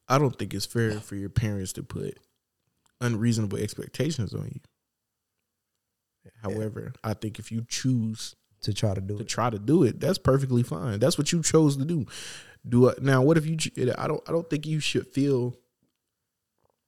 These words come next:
Speaker 1: the pressure of doing it.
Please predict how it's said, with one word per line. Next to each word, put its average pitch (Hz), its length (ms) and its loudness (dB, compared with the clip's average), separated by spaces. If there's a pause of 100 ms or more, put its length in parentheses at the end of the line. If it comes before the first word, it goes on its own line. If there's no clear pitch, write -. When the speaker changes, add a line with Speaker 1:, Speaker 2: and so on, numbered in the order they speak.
(1600)
Speaker 1:
the 113 120 -8
pressure 139 600 6
of 110 240 2
doing 107 300 2
it. 98 180 -8